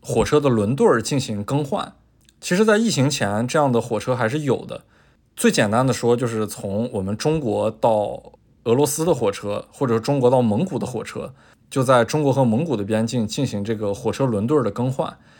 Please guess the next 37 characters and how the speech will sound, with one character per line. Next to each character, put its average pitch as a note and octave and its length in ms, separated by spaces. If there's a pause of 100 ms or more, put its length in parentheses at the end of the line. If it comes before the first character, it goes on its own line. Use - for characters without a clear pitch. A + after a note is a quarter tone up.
(140)
但 G#3 140
是 D3 340
中 G#3+ 240
国 A#2+ 160
这 B2+ 140
边 A#2 180
嘛， A2 140
它 A2+ 140
毕 C3 120
竟 A2 440 (400)
可 - 100
能 G2 100
技 E3+ 200
术 B2+ 140
也 B2+ 60
比 A#2 120
较 A2+ 120
好， - 360 (420)
它 - 100
是 D3 140
用 D#3+ 160
的 A2+ 100
自 F#3+ 220
动 D#3 160
更 G#2+ 180
换 A2+ 160
的 G#2 80
方 G2+ 240
式。 - 280 (440)
在 F#3 140
这 F3 120
个 B2 440
罗 A#2+ 180
马 C#3 140
尼 A2+ 100
亚 C#3+ 180
和 A2+ 520